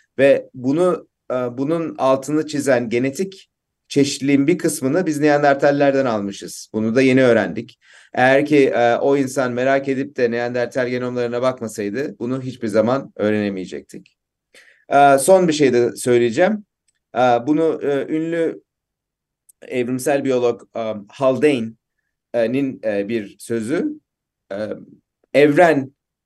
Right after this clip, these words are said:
e, bizim, e, anladığımızdan daha karmaşık değil, bizim anlayabileceğimizden de daha karmaşık," e, diye bir, e, laf ediyor.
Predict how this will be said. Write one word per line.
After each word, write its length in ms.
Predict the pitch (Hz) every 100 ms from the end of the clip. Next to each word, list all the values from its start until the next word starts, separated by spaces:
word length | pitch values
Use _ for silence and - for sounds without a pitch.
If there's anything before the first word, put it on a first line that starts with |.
| _ 92
e, 40 | 104 82 - -
bizim, 680 | 117 147 143 165 156 - _ -
e, 40 |
anladığımızdan 920 | 120 - 139 143 151 160 156 139 143
daha 180 | 143 151
karmaşık 540 | 151 135 143 143 147 -
değil, 320 | 202 104 - _ _ -
bizim 420 | 139 156 156 139 -
anlayabileceğimizden 1160 | 131 147 151 151 151 151 147 156 156 151 160 151
de 80 |
daha 240 | 123 120 117
karmaşık," 680 | 117 98 90 - 92 - _ _ _ _ _ -
e, 280 | 107 104 101
diye 220 | 107 123 123
bir, 380 | 123 - - _
e, 320 | - 101 92 107
laf 200 | 151 139
ediyor. 480 | 101 104 123 285